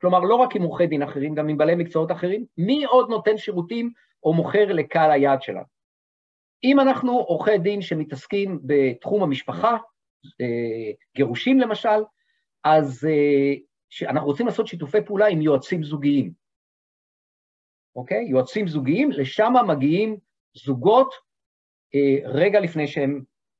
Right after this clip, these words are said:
מתגרשים, או שהם מצליחים וחוזרים, או שהם נפרדים, ואז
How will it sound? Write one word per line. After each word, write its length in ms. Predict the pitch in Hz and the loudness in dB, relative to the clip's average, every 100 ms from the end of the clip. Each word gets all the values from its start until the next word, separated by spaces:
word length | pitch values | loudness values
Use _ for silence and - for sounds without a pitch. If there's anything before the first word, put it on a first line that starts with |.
| _ - | _ -8
מתגרשים, 720 | 127 131 127 - 208 294 - _ _ | -4 -2 -2 -2 -2 -2 -6 _ _
או 140 | 170 180 | 2 2
שהם 360 | 175 165 147 127 - | 2 2 2 0 -4
מצליחים 640 | 135 131 147 - 175 147 | -4 -4 -4 -2 0 0
וחוזרים, 480 | 127 - 123 208 339 | -2 -4 -4 -2 -2
או 200 | 269 240 | -2 -2
שהם 920 | 254 254 233 220 - _ _ _ 175 185 | 0 0 -2 -4 -10 _ _ _ -4 -2
נפרדים, 480 | 175 208 202 262 196 | -2 0 0 0 0
ואז 400 | 190 220 208 | 2 2 0